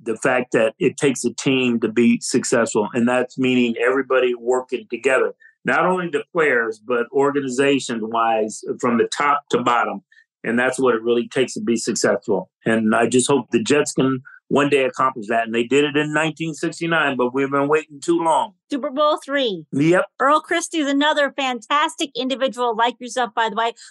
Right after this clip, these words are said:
Speaker 2: who's got amazing energy, lots of positivity, too.
Speaker 1: I, I love him. I was so disappointed I missed his eightieth birthday party his wife threw for him. It was amazing. And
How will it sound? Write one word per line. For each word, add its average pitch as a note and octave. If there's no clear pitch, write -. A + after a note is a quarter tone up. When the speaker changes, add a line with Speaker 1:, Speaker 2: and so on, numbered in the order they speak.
Speaker 2:
who's C#4+
got C#4+
amazing C#4+
energy, B3+
lots A3+
of A#3+
positivity, F#3+
too. G3+
Speaker 1:
I, G3
I G3+
love F3+
him. F3+
I D3
was D3+
so G3
disappointed F3
I D3+
missed E3
his D3
eightieth E3
birthday D3+
party C#3+
his C3
wife C#3
threw C#3+
for C#3
him. C3+
It B2+
was A#2+
amazing. D3
And A#2